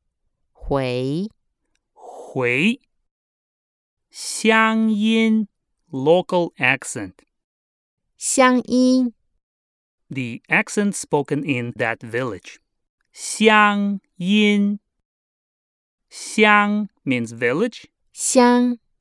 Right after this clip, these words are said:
Speaker 2: 乡音 means accent or sound.
Speaker 1: 音.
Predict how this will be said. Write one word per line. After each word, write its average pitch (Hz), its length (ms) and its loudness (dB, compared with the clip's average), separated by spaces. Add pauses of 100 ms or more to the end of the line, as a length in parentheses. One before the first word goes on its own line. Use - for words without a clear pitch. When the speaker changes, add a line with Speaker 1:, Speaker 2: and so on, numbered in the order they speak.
Speaker 2:
乡 202 800 0 (320)
音 214 540 4 (200)
means 139 360 2 (200)
accent 147 680 -4 (260)
or 123 200 -2
sound. 113 640 -6 (720)
Speaker 1:
音. 240 420 2